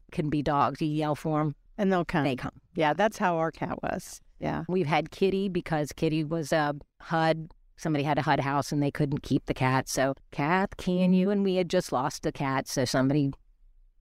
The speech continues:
Speaker 1: they kinda know and they go, "Hey, do you need a cat?" So we,
Speaker 2: Of
Speaker 1: we got
Speaker 2: course you
Speaker 1: Kitty.
Speaker 2: alwa-, that's the one thing I know about you is you always need a cat. <laughs>
Speaker 1: Well, fortunately, so, you know, because we have outside cats, and this has been,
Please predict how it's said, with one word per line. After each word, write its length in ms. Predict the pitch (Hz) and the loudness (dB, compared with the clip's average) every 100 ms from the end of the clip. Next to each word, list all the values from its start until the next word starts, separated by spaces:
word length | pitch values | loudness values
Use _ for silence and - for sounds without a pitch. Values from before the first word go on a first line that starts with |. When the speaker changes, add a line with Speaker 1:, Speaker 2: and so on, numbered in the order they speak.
| - | -2
Speaker 1:
they 120 | 160 | -2
kinda 320 | - 165 175 | 0 0 2
know 320 | 180 175 151 151 | 2 2 2 2
and 80 | |
they 80 | 139 | 0
go, 220 | 139 135 - | 0 -4 -6
"Hey, 220 | - 185 | -2 0
do 60 | 170 | 2
you 60 | |
need 180 | 165 160 | 0 -2
a 60 | 147 | -4
cat?" 340 | - 143 139 - _ _ _ _ - - - | -2 0 0 -4 _ _ _ _ -20 -20 -20
So 400 | - 139 135 151 _ _ _ | -4 0 0 -2 _ _ _
we, 100 | 170 | -6
Speaker 2:
Of 100 | 202 190 | -6 -2
Speaker 1:
we 100 | 185 | 0
got 120 | 175 | 0
Speaker 2:
course 140 | - | 0
you 120 | 294 | -4
Speaker 1:
Kitty. 120 | 269 170 | -2 0
Speaker 2:
alwa-, 300 | 277 269 208 | 0 0 0
that's 220 | 311 - | 0 2
the 60 | |
one 180 | 254 254 | 2 2
thing 160 | 254 202 | 2 0
I 140 | 165 | 2
know 200 | 170 185 196 | 2 2 2
about 280 | 160 147 | 2 2
you 200 | 160 190 | 2 0
is 200 | 156 151 | 0 0
you 160 | 170 202 - | -2 0 4
always 560 | 202 226 160 143 123 | 4 4 2 2 -2
need 180 | 143 147 | -2 -2
a 40 | 139 | -2
cat. 580 | - 135 104 - - - _ - - - | -2 0 -2 -8 -20 -20 _ -18 -18 -8
<laughs> 140 | 262 - 285 - - 339 - 359 - | -8 -6 -12 -6 -4 -4 -2 -6 -4
Speaker 1:
Well, 320 | 320 254 262 262 | -2 0 2 0
fortunately, 640 | - 262 269 294 220 208 | -2 -2 0 -2 0 -2
so, 280 | 226 240 226 | 0 2 2
you 120 | 226 | 2
know, 80 | 202 | 0
because 360 | 196 196 202 202 | 0 0 0 0
we 100 | 214 | 0
have 140 | 190 | 2
outside 440 | 165 165 - 156 151 | 2 0 0 -2 -2
cats, 320 | 220 175 - | 0 0 0
and 80 | 240 | 0
this 160 | 320 359 | 0 -2
has 120 | 302 | -2
been, 280 | 269 220 | 0 0